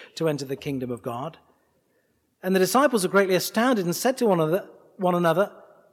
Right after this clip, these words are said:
"Then who can be saved?" And Jesus looked at them and said, "For mortals it's impossible, but not for God.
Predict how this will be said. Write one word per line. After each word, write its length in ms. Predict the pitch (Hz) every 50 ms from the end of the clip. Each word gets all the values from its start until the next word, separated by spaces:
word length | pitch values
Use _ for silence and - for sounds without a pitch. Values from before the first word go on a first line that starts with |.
| _ _ _
"Then 220 | 180 247 247 247
who 180 | 220 190 285 302
can 260 | - - 254 277 262
be 100 | 254 277
saved?" 460 | - - 302 330 320 226 - - - - _ _ _ _ _ _ _ _ _ _ _ _ _ _ _ _ _ _
And 160 | 208 208 214
Jesus 380 | 208 269 320 320 339 294 - -
looked 280 | 247 262 311 330 - -
at 120 | 262 185
them 120 | 180 170 160
and 140 | 165 170 160
said, 260 | - - 196 196 190
"For 180 | - - 240
mortals 560 | 220 214 214 247 294 330 311 - 277 220 175 196
it's 180 | 226 - -
impossible, 760 | 233 233 214 - - - 226 - - 175 156 156 - - - - _ _ _ _ _ _ _ _ _ _ _ _ _ _ _ _ _ _ _ _ _ _ _ _ _ _ _
but 160 | - - 101
not 240 | 110 160 196 208 -
for 140 | - - 190
God. 400 | - 196 160 139 113 - -